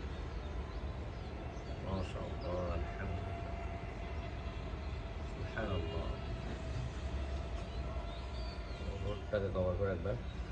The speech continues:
রোড চৌদিকে কভার করে ফিনিশ করো। সুবহানাল্লাহ, আলহামদুলিল্লাহ, আল্লাহু আকবার।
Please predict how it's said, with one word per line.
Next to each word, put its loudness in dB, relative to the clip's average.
রোড 2
চৌদিকে 2
কভার 2
করে 0
ফিনিশ -2
করো। -2
সুবহানাল্লাহ, 2
আলহামদুলিল্লাহ, 0
আল্লাহু 2
আকবার। 0